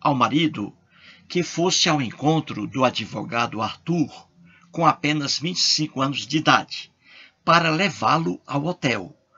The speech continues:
onde ela estaria aguardando. Elisiário, seu marido, encontrou-se com o advogado Arthur na esquina da rua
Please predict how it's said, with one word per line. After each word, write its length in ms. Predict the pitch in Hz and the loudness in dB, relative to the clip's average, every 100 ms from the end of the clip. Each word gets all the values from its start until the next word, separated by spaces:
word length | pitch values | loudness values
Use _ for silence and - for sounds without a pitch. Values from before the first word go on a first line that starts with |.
| - _ | -20 _
onde 320 | 156 175 - 127 | 0 2 2 2
ela 240 | 123 135 | 2 0
estaria 680 | 147 - 123 104 113 131 147 _ | -2 0 0 0 -2 -4 -6 _
aguardando. 640 | 131 131 160 135 113 82 - _ _ _ _ _ _ _ _ - _ _ - | -6 -2 -2 -2 -6 -8 -18 _ _ _ _ _ _ _ _ -20 _ _ 2
Elisiário, 880 | 214 254 233 170 147 117 104 98 151 | 2 2 2 4 6 4 2 -4 -6
seu 220 | - 120 | -4 -2
marido, 580 | 107 117 165 101 - - _ _ _ _ _ | 0 2 0 0 -8 -12 _ _ _ _ _
encontrou-se 800 | 214 226 185 135 147 170 147 131 | -6 -2 -2 0 0 0 -2 -4
com 140 | 123 127 | -2 0
o 40 | |
advogado 640 | 117 113 117 117 113 - | 0 -2 -6 -2 -2 -2
Arthur 680 | 113 110 - 196 156 - - _ _ _ | -6 -6 -4 0 0 -4 -14 _ _ _
na 220 | 131 165 | 0 2
esquina 580 | 170 - - 208 247 214 | 4 2 0 -2 0 0
da 140 | 147 127 | 2 0
rua 480 | 113 143 147 147 | 0 -2 0 -2